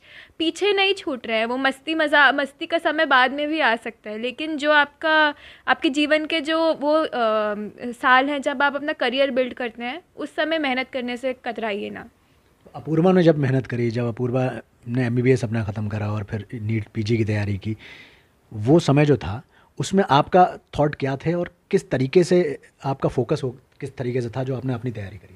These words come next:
Speaker 1: नहीं, मेरा फोकस बहुत क्लियर था कि मुझे एक अच्छी सीट निकालनी है, अपनी मनचाही ब्रांच निकालनी है, क्योंकि ब्रांच बहुत आपका डिसाइड करता है आगे चलने वाली लाइफ का। तो, अम, मैं जहाँ कहूँगी, जहाँ, जितना मेरा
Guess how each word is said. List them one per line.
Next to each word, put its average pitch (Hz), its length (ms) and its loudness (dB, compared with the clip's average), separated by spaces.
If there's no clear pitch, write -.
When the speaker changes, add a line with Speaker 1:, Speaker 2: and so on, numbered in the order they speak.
Speaker 1:
नहीं, 294 100 -8
मेरा 262 240 -2
फोकस 269 400 -4
बहुत 240 280 -2
क्लियर 240 320 -2
था 233 180 -6
कि 254 160 -10
मुझे 226 380 -4
एक 240 140 0
अच्छी 269 340 -6
सीट 233 340 -6
निकालनी 226 460 -6
है, 285 60 -4
अपनी 269 220 -6
मनचाही 254 500 -2
ब्रांच 220 400 -4
निकालनी 220 440 -8
है, 311 60 -8
क्योंकि 311 240 -6
ब्रांच 247 540 0
बहुत 294 300 0
आपका 311 260 2
डिसाइड 247 480 0
करता 254 280 -2
है 254 60 6
आगे 233 260 4
चलने 226 320 -4
वाली 208 240 -6
लाइफ 202 340 -8
का। 311 140 -12
तो, 247 420 -2
अम, 208 480 -2
मैं 262 220 2
जहाँ 294 200 4
कहूँगी, 294 300 0
जहाँ, 285 160 0
जितना 302 360 2
मेरा 302 520 4